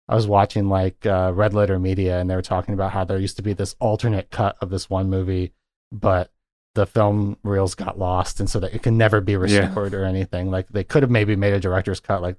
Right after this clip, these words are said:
Speaker 1: twenty years later, but the film's just gone.
Speaker 2: Yeah.
Speaker 1: Uh, <laughs> and it's like, I don't know. Uh, did you have, like, so for me growing up, like,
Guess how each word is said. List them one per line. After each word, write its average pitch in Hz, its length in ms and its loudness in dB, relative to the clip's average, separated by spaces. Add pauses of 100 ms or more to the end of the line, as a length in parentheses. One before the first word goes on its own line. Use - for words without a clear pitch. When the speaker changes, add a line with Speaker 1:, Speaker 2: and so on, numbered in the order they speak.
(140)
Speaker 1:
twenty 95 320 -2
years 92 180 -2
later, 95 300 -2
but 92 220 -8
the - 60 -8
film's 151 320 4
just 107 200 -4
gone. 87 420 -2 (380)
Speaker 2:
Yeah. - 60 -2
Speaker 1:
Uh, 90 300 0
<laughs> - 220 2
and 143 200 4
it's - 140 -4
like, 82 180 -6 (500)
I 107 100 4
don't 104 120 4
know. 98 440 2
Uh, 98 300 0
did 123 300 0
you 123 100 2
have, 120 260 4
like, 107 340 2 (720)
so 127 220 6
for 127 120 2
me 127 280 6
growing 107 380 4
up, 101 200 0
like, 98 220 2